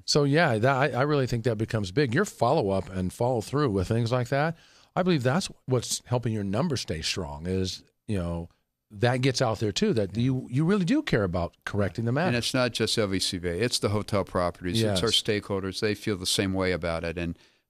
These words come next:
Speaker 2: uh, they have whole departments devoted to it. They're just not going to, they want to bring that guest back.
Speaker 1: Absolutely. Concierge, V I P,
Speaker 2: Yeah.
Speaker 1: c-,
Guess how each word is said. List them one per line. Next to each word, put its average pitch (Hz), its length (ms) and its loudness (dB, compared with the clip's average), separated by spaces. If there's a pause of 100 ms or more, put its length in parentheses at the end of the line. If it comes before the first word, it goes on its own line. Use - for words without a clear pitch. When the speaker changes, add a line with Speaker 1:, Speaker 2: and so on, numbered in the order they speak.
(120)
Speaker 2:
uh, 90 120 -10
they 98 140 -4
have 104 140 -2
whole 107 160 -2
departments 92 460 -4
devoted 87 420 -4
to 85 160 -4
it. 85 160 -8
They're 101 120 -4
just 92 260 -4
not 98 300 -4
going 95 180 -4
to, 85 220 -2 (420)
they 104 60 -4
want 101 200 0
to - 40 -18
bring 98 200 -2
that 85 120 -8
guest 85 260 -6
back. 80 380 -12
Speaker 1:
Absolutely. 117 540 2
Concierge, 113 680 2
V 104 220 -2
I 107 140 2
P, 107 160 -2 (120)
Speaker 2:
Yeah. 120 40 0 (280)
Speaker 1:
c-, - 40 -20